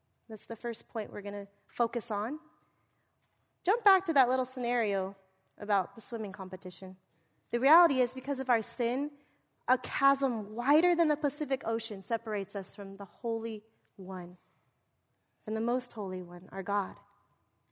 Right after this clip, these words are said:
No one can swim all the way to Hawaii, and no one can to asc-, can ascend to heaven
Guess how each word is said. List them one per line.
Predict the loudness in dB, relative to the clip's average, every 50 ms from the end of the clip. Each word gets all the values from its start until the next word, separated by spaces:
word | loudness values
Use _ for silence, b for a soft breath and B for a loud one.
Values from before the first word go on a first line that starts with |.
| _ _ _ _ _ _ _ -4
No | 0 2 4 6 6
one | 8 6 6
can | 4 2 0 0
swim | 0 0 2 2 2 2 0 -2 -4 2
all | 6 8 8 8
the | 8
way | 6 4 4
to | 4
Hawaii, | 2 4 4 4 4 4 0 -6 -12 -18 -20 _ _ _ _ _ _ _ _ _ _ _ _ _ -6
and | -6 -4 -2
no | -2 0 0
one | 2 2 2 0
can | 0 -2 -2 -2
to | -2 -4
asc-, | -4 -2 -2 -4 -4 -6 -8 -12 _
can | -4 -2 -2 0
ascend | 0 -2 -2 -2 -2 -2 -4
to | -4
heaven | -2 2 2 2 2 2 0 -4 -6